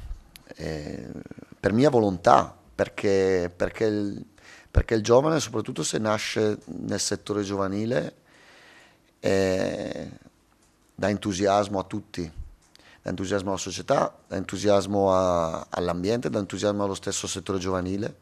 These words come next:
agli allenatori del settore giovanile, ai dirigenti del settore giovanile,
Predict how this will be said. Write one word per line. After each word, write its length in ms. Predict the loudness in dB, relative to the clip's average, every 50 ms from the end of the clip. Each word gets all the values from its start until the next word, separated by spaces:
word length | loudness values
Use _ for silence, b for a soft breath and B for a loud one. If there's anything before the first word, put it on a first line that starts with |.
| _ _ -2
agli 180 | 0 0 0
allenatori 500 | 0 0 -2 -4 -4 -6 -4 -4 -2 -2
del 140 | -2 -2 -2
settore 320 | -4 -6 -8 -6 -6 -6
giovanile, 380 | -4 -4 -4 -4 -4 -4 -4 -4
ai 80 | -4 -2
dirigenti 500 | -4 -4 -4 -4 -2 -2 -2 -2 -4 -6
del 100 | -6 -6
settore 300 | -6 -8 -8 -10 -10 -6
giovanile, 480 | -4 -4 -4 -4 -4 -6 -8 -12 B